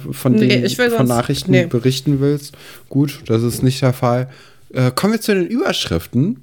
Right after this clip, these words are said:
Speaker 1: die uns in dieser, oder zu den, zu den Stories, die uns in dieser Folge erwarten. Und, äh, beginnen werden wir mit der ersten Story, Katharina Börner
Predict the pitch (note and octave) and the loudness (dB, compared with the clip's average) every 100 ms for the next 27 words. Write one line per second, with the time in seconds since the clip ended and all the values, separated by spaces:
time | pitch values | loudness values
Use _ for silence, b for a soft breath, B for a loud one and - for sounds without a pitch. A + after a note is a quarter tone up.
0 | - - C3+ C#3 C#3 C3+ C3 C#3 C#3+ B2+ | -6 -2 0 -2 -2 -2 0 -2 0 0
1 | C3 C3+ B B B A2 G#2 - - A2 | 0 -4 B B B 0 0 -2 -2 0
2 | G#2 G#2 - - G2+ - - C#3+ D#3+ C3+ | 0 -2 -6 0 0 0 0 0 0 -2
3 | C3+ - G#2 G#2+ - G#2 G#2+ A#2 G#2 A#2 | -4 -8 -4 -4 -2 -2 0 0 0 0
4 | A2 G#2+ F#2 G#2+ E3+ - G#2 G3+ B B | 0 -2 0 0 0 0 0 -2 B B
5 | B B B - C3+ C#3 C#3 - C#3+ C3+ | B B B -2 0 0 -2 -2 0 0
6 | C3 B2+ A3 C#4 F3+ B2+ A#2 A#2+ C3 C3 | -2 -2 0 0 -2 0 0 2 0 -2
7 | C3+ C#3+ D3+ D3 - C3 C3 C3 - C#3 | -2 0 0 -4 -2 0 0 -4 -10 -2
8 | A#2+ A#2 A2+ B2 B2+ C3+ C3 - B2 A#2+ | 0 0 0 0 0 0 -2 0 0 0
9 | B2 C3 B2+ B2+ - - B2+ C3+ B2+ D3 | 0 -2 0 -4 -10 -2 0 0 0 0
10 | C3+ A2 A#2 C3 C#3+ C#3 C#3+ | 0 0 -2 0 0 -2 -2